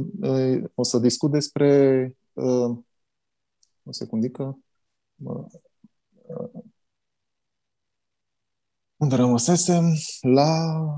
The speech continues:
uh, uh, efectul de sobă, așa îi spun eu, la baterie. Efectul de sobă în ce sens? Că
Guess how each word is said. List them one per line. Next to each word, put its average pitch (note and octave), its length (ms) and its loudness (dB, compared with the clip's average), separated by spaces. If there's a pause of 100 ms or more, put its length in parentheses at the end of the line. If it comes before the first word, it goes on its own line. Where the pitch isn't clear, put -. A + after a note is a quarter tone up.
(140)
uh, C3 880 6 (320)
uh, A#2+ 320 2 (240)
efectul C#3+ 400 0
de C#3 80 6
sobă, B2 340 4
așa G#2 180 -4
îi A2 60 0
spun A2 220 -4
eu, A2 100 2
la G#2+ 100 0
baterie. G2 520 -4 (420)
Efectul A#2 380 2
de A2 60 8
sobă B2+ 400 6
în B2 100 6
ce A#2+ 140 4
sens? A2 320 2
Că G#2 320 -4